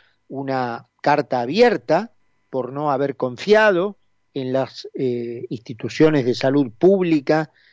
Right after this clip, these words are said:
de su propio municipio, que como representante nacional, popular y socialista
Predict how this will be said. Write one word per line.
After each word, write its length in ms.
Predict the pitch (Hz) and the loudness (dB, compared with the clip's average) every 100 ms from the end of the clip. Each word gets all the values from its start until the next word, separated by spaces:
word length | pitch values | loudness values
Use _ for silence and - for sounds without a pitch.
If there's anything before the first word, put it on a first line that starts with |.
| _ _ | _ _
de 120 | 127 | -8
su 220 | - 117 | -4 -2
propio 320 | 151 156 139 | 2 2 2
municipio, 800 | 127 123 117 - 202 139 160 196 - _ _ _ _ | -2 -4 -10 -2 -4 2 4 4 0 _ _ _ _
que 380 | - 156 170 190 _ | 0 4 6 4 _
como 240 | 143 127 | -4 -4
representante 1040 | 120 113 127 113 120 151 156 139 139 117 113 | -6 -4 -8 -6 0 2 2 2 0 0 -6
nacional, 600 | 120 - 127 147 156 123 | -12 -8 -4 0 0 -2
popular 460 | 113 123 131 156 | -10 -6 0 0
y 60 | 135 | 0
socialista 880 | 135 - 127 127 147 - 165 143 | -8 -6 -4 -4 -6 0 2 2